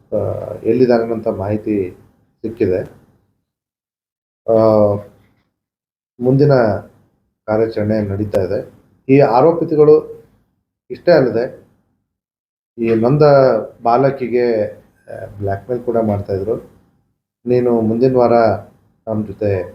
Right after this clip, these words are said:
ಆ, ಗೋವಾಗ್ ಬರ್ಬೇಕು, ಬಂದಿಲ್ಲ ಅಂತಂದ್ರೆ ನಿನ್, ಈಗಾಗ್ಲೇ ನಾವು ಮಾಡಿರ್ತಕ್ಕಂಥ ವಿಡಿಯೋ ಮತ್ತು ಫೋಟೋಗಳನ್ನ ನಾವು ವೈರಲ್ ಮಾಡ್ತೀವಿ,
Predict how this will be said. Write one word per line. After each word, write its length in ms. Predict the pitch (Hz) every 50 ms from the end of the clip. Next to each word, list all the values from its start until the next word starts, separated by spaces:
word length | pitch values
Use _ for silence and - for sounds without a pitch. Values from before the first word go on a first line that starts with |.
| - _ _ _ _ _ _ _ _ _ _ _ _ _ _ - -
ಆ, 380 | 104 98 95 92 92 92 90
ಗೋವಾಗ್ 400 | 95 92 110 113 117 120 117 110
ಬರ್ಬೇಕು, 580 | 110 110 101 98 98 - - 127 139 151 - - _ _ _ _ _ _ _ _ _ _ -
ಬಂದಿಲ್ಲ 360 | 117 120 117 123 147 151 139 131
ಅಂತಂದ್ರೆ 640 | 127 117 107 110 104 104 104 135 139 113 104 - - _ _ _ _ _ _ _ _ _ _ -
ನಿನ್, 300 | 113 110 107 107 107 110 - - -
ಈಗಾಗ್ಲೇ 420 | 113 110 107 107 104 107 120 127 123
ನಾವು 260 | 120 120 117 113 110
ಮಾಡಿರ್ತಕ್ಕಂಥ 680 | 107 104 104 101 104 - - - - - 120 110 104 - 107 104 104 101 98 - - _ _ _ _ -
ವಿಡಿಯೋ 260 | 117 113 120 127 123
ಮತ್ತು 460 | 120 113 104 - 123 135 139 - - _ _ _ _ _ _ _ _ _ _ -
ಫೋಟೋಗಳನ್ನ 480 | 113 113 113 131 131 131 110 107 107 113
ನಾವು 540 | 113 107 104 101 101 98 95 92 90 87 87 - _ _ _ _ _ _ _ _ _ _ _ _ _ _ -
ವೈರಲ್ 340 | 107 117 127 143 147 131 117
ಮಾಡ್ತೀವಿ, 500 | 113 107 104 - - 104 104 127 -